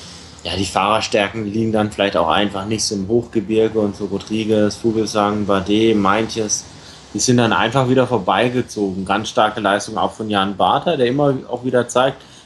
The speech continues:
er ist jetzt so kein reiner Zeitfahrer, sondern weiß sich da auch so, ja, im hügeligeren, gebirgigen Gelände so ein Stück weit zu wehren. Ist er Sechster geworden, also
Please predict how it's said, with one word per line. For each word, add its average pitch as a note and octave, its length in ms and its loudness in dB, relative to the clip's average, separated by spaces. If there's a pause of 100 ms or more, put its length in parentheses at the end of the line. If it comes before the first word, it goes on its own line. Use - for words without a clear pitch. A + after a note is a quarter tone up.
(120)
er A2 120 0
ist A2+ 120 -4
jetzt B2 120 -6
so B2 100 -2
kein A#2+ 220 -2
reiner A#2+ 380 0
Zeitfahrer, C#3 680 0
sondern A#2+ 360 0 (760)
weiß A2+ 420 2
sich C3 160 -2
da A2+ 160 4
auch A#2 200 2
so, A2 440 -4 (480)
ja, F#2+ 260 -8
im A#2 160 -2
hügeligeren, B2 800 -2
gebirgigen A#2 800 -2 (160)
Gelände A2+ 340 2
so A#2 120 -4
ein G#2 60 -6
Stück B2 300 -2
weit A2+ 220 2
zu G2+ 200 -8
wehren. A2 420 4 (640)
Ist A#2 240 -6
er A#2 180 0
Sechster C#3+ 440 0
geworden, C#3+ 460 2
also A#2+ 280 2